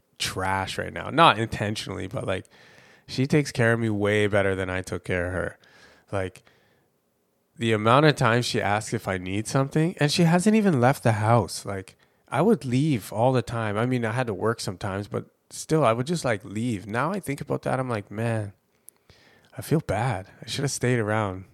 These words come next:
even though, just in case, just to even give her that presence of me being in the house," you know? See, these are things, these are things, like, in relationships, I feel like, you know,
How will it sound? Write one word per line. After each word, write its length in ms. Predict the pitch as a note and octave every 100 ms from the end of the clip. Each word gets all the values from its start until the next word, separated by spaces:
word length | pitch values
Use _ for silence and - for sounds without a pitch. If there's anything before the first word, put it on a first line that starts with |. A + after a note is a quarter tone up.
| -
even 280 | A2+ A2+
though, 160 | A2 G#2
just 280 | F#2 C3 -
in 100 | A#2+
case, 480 | - A2 F#2 - - _ _ _ _ - B2
just 280 | C#3+ -
to 160 | C#3 A2+ - _ _
even 280 | - B2+ B2
give 160 | A#2+ A#2
her 80 | A2+
that 200 | G#2+ -
presence 400 | G#2+ G2+ G2+ G2+
of 120 | F#2+
me 160 | G2+
being 240 | F#2+ G2+ G2
in 100 | F#2+
the 80 | F#2
house," 380 | G2 F#2 -
you 80 | -
know? 260 | G2+ A2 C#3+ _ _ _ _ _ _ _ _ _ _ _ _ _ _ _ _ _ _ _ _
See, 160 | - C#3
these 200 | D#3+ F#3+
are 80 | E3+
things, 440 | - C3 A#2+ G#2+
these 160 | B2 D#3+
are 80 | E3
things, 320 | D3 D3 A#2+
like, 220 | A#2 A2
in 100 | A2+
relationships, 640 | G#2+ A2+ A2+ A2+ G#2 G#2+ G#2+
I 80 |
feel 240 | G#2 - A2+
like, 280 | G#2 G2 - _ _ _ _
you 100 | A2
know, 240 | G#2 G#2